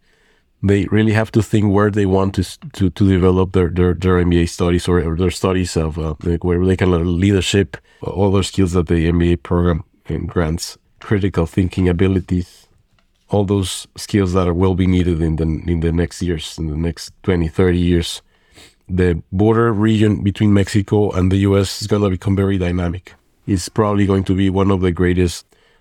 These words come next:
times to be involved in an M B A program and to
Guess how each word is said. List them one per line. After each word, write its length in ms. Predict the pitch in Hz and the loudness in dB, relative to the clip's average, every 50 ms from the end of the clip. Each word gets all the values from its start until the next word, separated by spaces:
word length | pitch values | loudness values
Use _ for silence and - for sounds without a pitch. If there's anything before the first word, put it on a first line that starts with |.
| _ _ _ _ | _ _ _ _
times 380 | - 107 95 95 98 98 - - | -2 0 2 2 0 -2 -4 -4
to 100 | - 101 | -2 0
be 340 | 87 95 95 92 90 90 98 - _ - - | 0 2 2 0 0 -4 -6 -12 _ -8 -4
involved 480 | 101 98 92 90 95 95 92 - - | -2 -2 0 2 2 0 0 -2 -4
in 160 | - 95 92 92 | -4 -2 0 0
an 120 | 90 90 | 0 0
M 120 | 92 95 | 0 0
B 140 | 92 90 92 | 0 0 0
A 40 | 92 | -2
program 480 | - - - 98 92 90 98 101 104 90 | -2 -2 -2 -2 0 0 0 -2 -2 -2
and 180 | - 87 85 - | -4 -4 -4 -2
to 200 | 90 87 85 | -2 -4 -4